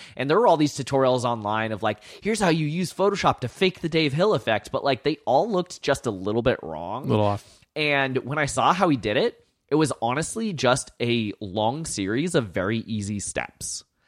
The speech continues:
Speaker 1: And I'm like, "I know how to do step one, step two, step three, step four, but all of the tutorials online say, 'You know what? Do step one,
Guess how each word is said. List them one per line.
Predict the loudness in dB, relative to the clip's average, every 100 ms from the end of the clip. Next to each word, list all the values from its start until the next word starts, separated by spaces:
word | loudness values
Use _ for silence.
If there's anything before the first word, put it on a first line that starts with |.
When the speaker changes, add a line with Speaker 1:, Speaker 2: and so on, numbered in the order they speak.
| -16
Speaker 1:
And | -6
I'm | -2
like, | 0 -2 -2
"I | 0 2
know | 6 6
how | 6 2
to | 0
do | 0 -2
step | 0 0 2
one, | 0 -2 -4
step | 0 2 2 -2
two, | -6 -6
step | 0 0 0
three, | -6 -6 -2
step | 4 4 2
four, | -4 0 0 0 -4 -14 -14
but | 2 2 4
all | 4 4
of | 4
the | 0
tutorials | -2 0 4 6 6 4
online | 0 0 0 2 0 -2
say, | -2 2 2
'You | 0
know | -2
what? | 0 0 0
Do | 0
step | 2 2 -2
one, | 0 -2 -2 -4